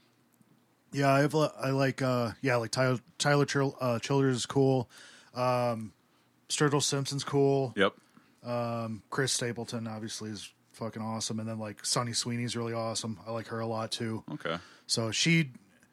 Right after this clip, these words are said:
Speaker 1: she did, like, the major label thing, but they didn't make,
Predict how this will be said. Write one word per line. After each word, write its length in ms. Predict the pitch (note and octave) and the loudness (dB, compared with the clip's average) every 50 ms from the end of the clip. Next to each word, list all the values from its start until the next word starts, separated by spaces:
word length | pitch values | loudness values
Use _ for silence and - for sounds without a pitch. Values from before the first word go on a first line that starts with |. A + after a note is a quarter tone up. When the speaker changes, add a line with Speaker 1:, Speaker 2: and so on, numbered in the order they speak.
| _ _ _ | _ _ _
Speaker 1:
she 220 | - - - E3+ E3 | -6 -2 0 2 2
did, 260 | C3 D#3 E3 D#3+ C3 | 4 6 6 6 6
like, 180 | D3 D3 C#3+ - | 6 2 2 2
the 80 | - C#3+ | -2 -2
major 380 | C3+ C3 C3 C#3 C3+ A#2+ C3+ C#3 | 0 2 2 0 2 0 0 0
label 340 | C#3 C#3 C#3 C#3 C3+ C3 | 2 2 2 2 2 -2
thing, 440 | A#2 - - - C#3+ C#3+ C#3+ C#3+ C#3 | -4 -4 -2 0 0 0 0 -2 -2
but 180 | B2+ C3 A2 - | -2 -4 -4 -4
they 100 | B2+ B2 | -4 -2
didn't 320 | G#2+ C3+ C3 C#3 C3+ A2+ | -2 -2 -2 -2 -4 -6
make, 240 | A#2+ B2 B2 B2+ - | -6 -8 -8 -10 -12